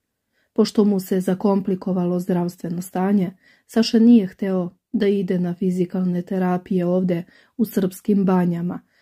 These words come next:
već je otišao u inostranstvo da nastavi lečenje i negu. Popović se nedavno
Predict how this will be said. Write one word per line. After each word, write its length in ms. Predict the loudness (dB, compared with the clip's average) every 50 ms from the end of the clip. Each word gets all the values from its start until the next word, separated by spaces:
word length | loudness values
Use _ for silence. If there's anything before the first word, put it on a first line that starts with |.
| _ _ _
već 200 | -4 -2 2 2
je 80 | 2 2
otišao 500 | 2 0 0 -2 -4 -2 -2 -2 0 2
u 80 | 2
inostranstvo 840 | 2 2 0 -2 -2 -4 -6 -6 -4 -2 -2 -2 -2 -4 -4 -6 -4
da 120 | -4 -4 -4
nastavi 540 | -2 -2 -4 -4 -4 -4 -2 0 0 2 2
lečenje 640 | 2 0 -2 -2 -2 -2 0 0 2 2 2 2
i 40 | 2
negu. 480 | 2 2 2 0 -4 -6 -10 -12 -12 -14 _ _ _ _ _ _ _ _ _ _ _ _ _ _
Popović 540 | -2 -2 2 4 4 4 4 2 0 -4 -14
se 220 | -8 -2 0 2
nedavno 640 | 4 4 4 4 2 0 0 0 -2 -2 0 -2 -2